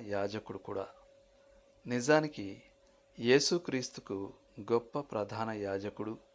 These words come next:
అనే పేరు ఉంది. హెబ్రీ పత్రిక నాలుగవ అధ్యాయం పద్నాలుగవ వచనం. అపోస్తలుడుగా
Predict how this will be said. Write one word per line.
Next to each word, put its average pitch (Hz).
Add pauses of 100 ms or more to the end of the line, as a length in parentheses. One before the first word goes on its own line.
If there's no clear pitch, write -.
అనే 101
పేరు 104
ఉంది. 90 (1000)
హెబ్రీ 110 (420)
పత్రిక 104 (220)
నాలుగవ 98
అధ్యాయం 104
పద్నాలుగవ 101
వచనం. - (1400)
అపోస్తలుడుగా 143